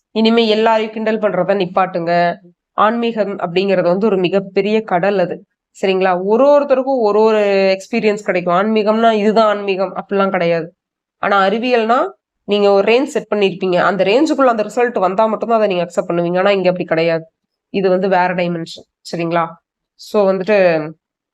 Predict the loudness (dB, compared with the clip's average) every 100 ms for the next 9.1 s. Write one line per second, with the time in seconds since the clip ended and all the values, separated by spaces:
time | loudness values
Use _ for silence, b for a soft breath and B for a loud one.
0 | _ _ _ _ _ _ -2 0 0 0
1 | 0 0 0 0 -2 -6 -2 0 2 2
2 | 0 -2 -6 -6 -6 -4 -4 -2 -2 0
3 | 2 2 0 B _ -4 -2 0 0 0
4 | 0 0 0 0 2 -2 0 -2 2 2
5 | 2 0 -2 -2 0 2 2 0 -2 -8
6 | -6 -2 -2 -2 -4 -2 0 0 -2 0
7 | 0 0 -2 0 0 0 2 2 2 0
8 | 0 0 0 -2 0 0 0 -2 0 -2